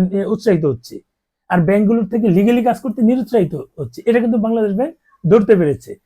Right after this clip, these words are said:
এই যে বিষয়গুলোই আপনারা সোজা কথা ব্যাংকের সাথে ফাইট করবেন। ফাইট করা হচ্ছে আপনাদের কাজ, আপনার অধিকার আপনাকে আদায় করে নিতে হবে। আদায় করে নিবেন। যদি এরপরও, আহ, ঝামেলা করে, আপনারা এই যে নিউজগুলো দেখাবেন, সংবাদগুলো দেখাবেন।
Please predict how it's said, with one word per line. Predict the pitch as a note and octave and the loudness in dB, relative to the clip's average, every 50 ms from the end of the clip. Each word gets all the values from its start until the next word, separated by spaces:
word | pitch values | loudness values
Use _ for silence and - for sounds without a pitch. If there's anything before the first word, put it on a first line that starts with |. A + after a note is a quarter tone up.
| _ _ _ _ - | _ _ _ _ 0
এই | G#3+ A#3+ A3 | 2 4 4
যে | B3 A#3+ | 4 2
বিষয়গুলোই | G3 F#3 B3 - A3+ A#3 G#3+ G#3 B3+ A#3+ C#4+ E4 D#4+ - | 2 2 2 2 2 0 2 2 2 2 2 2 0 0
আপনারা | - G#3 G3+ - B3+ B3 B3+ | -2 -6 -4 -2 -2 -2 0
সোজা | A#3+ - A#3 B3+ A#3+ | -2 -2 -2 -2 0
কথা | A#3+ C4+ | 0 0
ব্যাংকের | A3 F#3+ G#3 G#3 G#3 A3+ A3+ | 0 0 0 0 -2 -2 -4
সাথে | C4 A#3+ B3 | -4 -6 -6
ফাইট | A3+ - A3 G#3+ F#3 - | 0 2 2 2 2 0
করবেন। | G#3 E3+ C#3+ C#3 - - _ _ _ _ _ _ | -4 -4 -4 -6 -12 -16 _ _ _ _ _ _
ফাইট | - A3 A3 A3+ | 0 0 2 2
করা | C4+ A#3 A3+ | 2 2 2
হচ্ছে | A3+ A3+ A#3 | 2 2 0
আপনাদের | A3 G3 A3 F#3+ G3 F#3 | 2 2 0 -2 -2 -2
কাজ, | F3+ F3 C3 - - _ _ _ _ _ | -2 -4 -6 -6 -12 _ _ _ _ _
আপনার | - F#3+ G#3 F#3 A#3+ B3+ B3 A#3 | -4 -4 -4 0 2 0 2 2
অধিকার | A3+ A#3 F#3+ A3+ G#3+ A#3+ A#3 | 4 2 4 4 4 4 4
আপনাকে | A3+ A3+ B3 A#3+ A3+ G3+ G3+ A#3+ A#3 | 4 2 -2 -4 -4 -2 -2 -2 0
আদায় | G3+ G3+ G3+ A#3 A#3 - | 2 2 2 2 2 2
করে | B3+ B3 A#3+ | 2 2 2
নিতে | A#3+ G#3 - G3 | 0 0 0 0
হবে। | F3+ D#3 C3 A#2 F#2+ - _ _ _ _ _ _ _ _ _ _ _ _ _ _ | 0 0 -2 -6 -10 -16 _ _ _ _ _ _ _ _ _ _ _ _ _ _
আদায় | - F3 F#3+ A3 A#3 G#3 | -2 0 2 2 4 4
করে | B3+ B3+ B3 | 4 4 4
নিবেন। | A#3+ B3 A3 B3 C4+ B3 F3 | 4 4 4 4 2 2 2
যদি | F3+ A3 A3+ D4 | 2 4 4 4
এরপরও, | - - F3+ F3+ G3+ F#3 C4+ C4 D4+ D#4 | 4 4 0 -2 -2 0 2 2 2 2
আহ, | B3 F3 F3 F3+ F#3 D#3+ | 0 -4 -4 -4 -4 -4
ঝামেলা | C3 C#3+ F3+ F#3+ A3 A#3+ B3 | -2 -2 0 2 4 2 4
করে, | A3+ C4+ C#4 E4 F#4 - _ _ _ _ _ _ _ - | 4 2 0 0 -2 -6 _ _ _ _ _ _ _ -2
আপনারা | E3+ F#3 F#3 A#3+ A3+ A3 C4 - F#3 - | -2 -2 2 2 2 4 4 2 0 -2
এই | - A3 G3+ | 0 0 2
যে | G3+ G#3+ G3+ G3+ F3 | 4 4 4 4 4
নিউজগুলো | F#3 G#3+ A3 G3 F#3 G#3 G#3 G#3 | 2 4 2 2 2 2 2 2
দেখাবেন, | G3 G#3 G3 F3 E3+ D#3+ | 2 2 0 0 -4 -6
সংবাদগুলো | - - G3+ G#3 A3 G3 F3+ F#3 F#3 F#3 | -4 -4 -2 0 0 0 0 0 0 0
দেখাবেন। | F3+ G3 F3+ E3 D#3+ C#3+ C3+ A#2+ A#2 | 0 0 -2 -2 -2 -2 -4 -6 -8